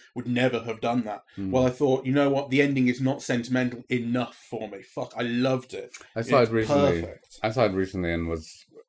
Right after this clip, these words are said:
Speaker 2: you know, very impressed as well. Um,
Speaker 1: Rewatch that before you have a go at the creator. I don't mean have a go, I just mean try the creator. <laughs>
Speaker 2: Well, actually, I think that's the worst advice. I mean, my advice would be watch the creator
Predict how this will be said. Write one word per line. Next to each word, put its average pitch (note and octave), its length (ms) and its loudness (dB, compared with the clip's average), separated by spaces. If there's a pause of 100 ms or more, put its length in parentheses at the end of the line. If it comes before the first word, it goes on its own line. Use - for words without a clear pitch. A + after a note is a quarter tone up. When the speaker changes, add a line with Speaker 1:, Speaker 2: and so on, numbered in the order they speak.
(100)
Speaker 2:
you F#2+ 140 -2
know, D#2 300 -6 (180)
very E2 280 -2
impressed D#2 420 -6
as D2 120 -14
well. C#2 360 -6 (580)
Um, D2+ 760 0 (460)
Speaker 1:
Rewatch E3 440 2
that C#3 200 0
before B2+ 220 -6
you A#2+ 80 -2
have A2+ 160 -8
a A2+ 40 -12
go A#2+ 160 -2
at A2+ 80 -8
the A2+ 60 -12
creator. A2 680 -6
I C3+ 80 0
don't C#3 160 2
mean A#2 100 -2
have A2+ 160 -4
a A2 60 -10
go, G#2 280 -6
I G2+ 40 -10
just - 160 -16
mean A2 120 -12
try G2+ 340 -6
the G2 120 -14
creator. A#2 600 -2
<laughs> - 100 -16
Speaker 2:
Well, B2+ 140 8
actually, C#3 160 4
I A#2+ 60 6
think B2+ 120 2
that's A2+ 160 6
the A2+ 120 -2
worst A2+ 440 2
advice. D#2+ 420 -2
I F#2+ 60 0
mean, F2 220 -2
my G2+ 160 4
advice E2+ 340 0
would D#2+ 140 -8
be E2 100 -2
watch G2 300 2
the D3 80 -2
creator D2 580 0